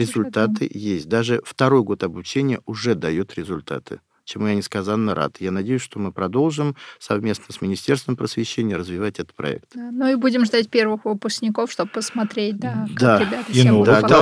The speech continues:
Speaker 3: талантливых
Speaker 1: даже
Speaker 3: детей.
Speaker 2: Да.
Speaker 1: <laughs> жить главное.
Speaker 3: И новых талантливых детей
Speaker 2: Да.
Speaker 3: незрячих.
Speaker 1: А
Speaker 3: Это
Speaker 1: ре-, регионы,
Speaker 3: очень важно.
Speaker 1: ну, наверное, кто-то будет слушать эту передачу из регионов. Не бойтесь, не бойтесь, чтобы дети попадали в центр.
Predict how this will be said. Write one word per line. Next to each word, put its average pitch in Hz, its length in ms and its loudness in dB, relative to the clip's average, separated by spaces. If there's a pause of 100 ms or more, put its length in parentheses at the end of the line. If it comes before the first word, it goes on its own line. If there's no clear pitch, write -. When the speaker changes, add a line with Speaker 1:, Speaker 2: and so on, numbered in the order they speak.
Speaker 3:
талантливых 151 340 10
Speaker 1:
даже 156 240 10
Speaker 3:
детей. 151 400 10
Speaker 2:
Да. 247 320 10
Speaker 1:
<laughs> - 0 -
жить 143 300 8
главное. 143 480 4
Speaker 3:
И 120 80 8
новых 139 400 8
талантливых 151 760 4
детей 139 520 6
Speaker 2:
Да. 160 80 6
Speaker 3:
незрячих. 127 680 4
Speaker 1:
А - 20 0
Speaker 3:
Это 127 240 6
Speaker 1:
ре-, 156 180 6
регионы, 160 720 4
Speaker 3:
очень - 100 -4
важно. 123 180 -6
Speaker 1:
ну, 135 160 2
наверное, 135 500 4
кто-то 135 280 -2
будет 180 220 -2
слушать - 400 -2
эту 101 120 -2
передачу 98 520 -2
из 104 60 -2
регионов. 123 500 0
Не 135 80 2
бойтесь, 110 640 0
не 107 80 -4
бойтесь, 135 480 -4
чтобы 92 320 -6
дети 120 340 -4
попадали 98 560 -4
в - 80 -16
центр. - 480 -6